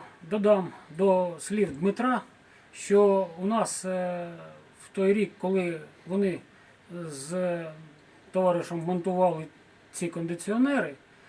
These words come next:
е, поблизу цього об'єкту ще один магазин, і там, е, саме такий зовнішній блок, саме такий кондиціонер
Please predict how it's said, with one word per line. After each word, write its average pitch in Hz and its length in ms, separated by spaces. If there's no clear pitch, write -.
е, 170 200
поблизу 208 460
цього 208 340
об'єкту 233 420
ще 196 320
один 170 300
магазин, 226 520
і 180 40
там, 208 300
е, 170 40
саме 254 300
такий 175 640
зовнішній 196 500
блок, 262 320
саме 214 260
такий 190 320
кондиціонер 208 720